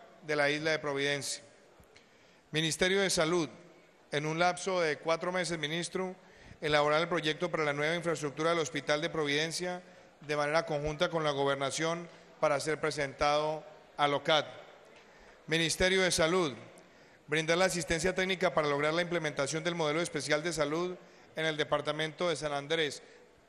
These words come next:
Toca definir fecha con el equipo suyo. Ministerio de Salud,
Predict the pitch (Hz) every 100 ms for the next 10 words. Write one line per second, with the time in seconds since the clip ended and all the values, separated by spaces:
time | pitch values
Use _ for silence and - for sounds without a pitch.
0 | _ 170 165 180 175 165 - 147 143 151
1 | 147 175 170 160 147 139 127 147 156 156
2 | 180 139 104 - - - - - _ _
3 | - - - - - - - 160 156 -
4 | 180 185 170 160 165 175